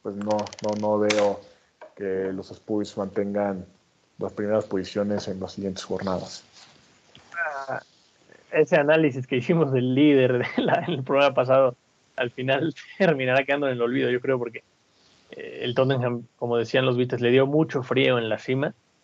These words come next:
Speaker 2: y se enfrió literalmente. Terminó jugando Ben Davies de central este partido y, bueno, ma-, más que hablar del Tottenham, que sí, eh, notó la ausencia de,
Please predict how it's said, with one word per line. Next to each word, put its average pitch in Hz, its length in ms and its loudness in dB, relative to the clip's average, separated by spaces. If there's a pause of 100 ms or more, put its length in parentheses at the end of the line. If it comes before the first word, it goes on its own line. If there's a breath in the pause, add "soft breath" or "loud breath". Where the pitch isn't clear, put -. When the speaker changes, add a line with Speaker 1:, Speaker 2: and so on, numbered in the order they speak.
Speaker 2:
y 131 100 -10
se - 100 -6
enfrió 135 320 2
literalmente. 139 640 0 (180 loud breath)
Terminó 170 300 4
jugando 208 300 4
Ben 190 160 4
Davies 180 340 4
de 123 100 -4
central 135 360 0
este 131 180 -4
partido 147 440 0 (300 loud breath)
y, 143 380 2 (140)
bueno, 170 300 2 (160)
ma-, 165 240 -4
más 165 200 2
que - 80 0
hablar 156 220 4
del 135 140 0
Tottenham, 135 460 -2
que 117 100 -8
sí, 131 160 0
eh, 123 260 0
notó 120 280 0
la 135 80 6
ausencia 123 420 0
de, 107 240 -2